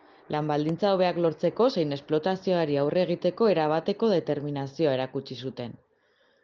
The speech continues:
Norberaren interesen gainetik kolektiboaren beharraz aritu ziren, buru bakarra balira bezala. Horren parean,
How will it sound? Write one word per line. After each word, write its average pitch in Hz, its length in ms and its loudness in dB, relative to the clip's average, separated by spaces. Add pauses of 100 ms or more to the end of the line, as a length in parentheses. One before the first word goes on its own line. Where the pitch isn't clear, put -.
(160)
Norberaren 170 540 2
interesen 170 560 0
gainetik 160 460 -4
kolektiboaren 165 760 -2
beharraz 156 380 -2
aritu 151 320 -4
ziren, 139 420 -6
buru 160 260 -4
bakarra 175 420 -2
balira 143 360 -2
bezala. 123 420 -6 (800)
Horren 147 260 0
parean, 190 400 0